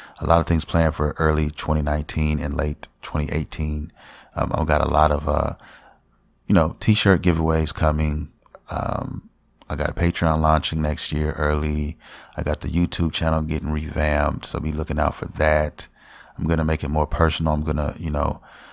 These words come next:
I'm gonna, you know, be in front of the camera a little bit more and, you know, more face-to-face time with, with my listeners and, and you guys. And, uh, you know, we're gonna be doing some big things, man, moving forward. So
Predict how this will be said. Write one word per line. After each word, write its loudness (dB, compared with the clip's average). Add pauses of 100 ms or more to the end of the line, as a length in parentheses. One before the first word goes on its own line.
(140)
I'm -2
gonna, 0
you 0
know, 2
be 2
in 2
front 2
of 0
the -8
camera 2
a 0
little 0
bit -2
more 0 (420)
and, -2
you -2
know, -2
more 0
face-to-face -2
time 0
with, -6
with -6
my -4
listeners -2
and, -6
and -6
you -6
guys. 0 (560)
And, 6
uh, 4
you 2
know, 6
we're 2
gonna 8
be 4
doing 6
some 0
big 4
things, 2
man, -2
moving -2
forward. 0
So -2